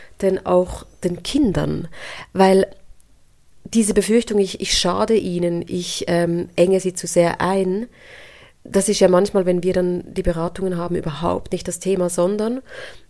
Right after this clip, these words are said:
ähm, es geht dann mehr darum, dass die Kinder, und das, das finde ich wichtig, dass das jetzt mal auch noch ausgesprochen wird, klare Grenzen fördert natürlich auch ganz wichtige Kompetenzen, die ein Kind und dann auch ein Erwachsener in einer funktionierenden Gesellschaft braucht,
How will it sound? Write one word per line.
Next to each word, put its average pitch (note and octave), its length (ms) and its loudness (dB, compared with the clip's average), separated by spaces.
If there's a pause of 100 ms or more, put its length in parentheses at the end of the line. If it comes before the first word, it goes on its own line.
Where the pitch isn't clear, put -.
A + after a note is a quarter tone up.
ähm, F#3+ 260 2
es - 120 -4
geht G3+ 160 4
dann F3 140 2
mehr F#3 180 2
darum, G#3 260 -2
dass F3+ 160 0
die F3+ 140 -2
Kinder, G3+ 380 -2
und F3 120 -4
das, - 180 -4
das - 140 -6
finde F3 200 0
ich D#3+ 80 -2
wichtig, F#3+ 320 -4
dass F3 140 -4
das E3+ 120 -4
jetzt - 140 -8
mal E3+ 160 0
auch F3 200 -6 (400)
noch F3 140 -2
ausgesprochen F#3 760 -2
wird, F3+ 260 -4 (280)
klare F3+ 320 2
Grenzen F#3 540 0
fördert G3 340 2
natürlich F#3 540 0
auch F3 360 2 (280)
ganz F#3 380 -2
wichtige G#3 440 -6
Kompetenzen, F3+ 720 -2
die F3 80 -4
ein E3 140 -4
Kind G#3+ 440 -6
und E3+ 200 -8
dann E3 180 -4
auch E3 260 -4
ein D#3+ 60 -6
Erwachsener D#3 480 -4
in D#3+ 160 -2
einer D#3 120 -6 (220)
funktionierenden F3 680 -4
Gesellschaft E3+ 600 -6
braucht, E3 540 -8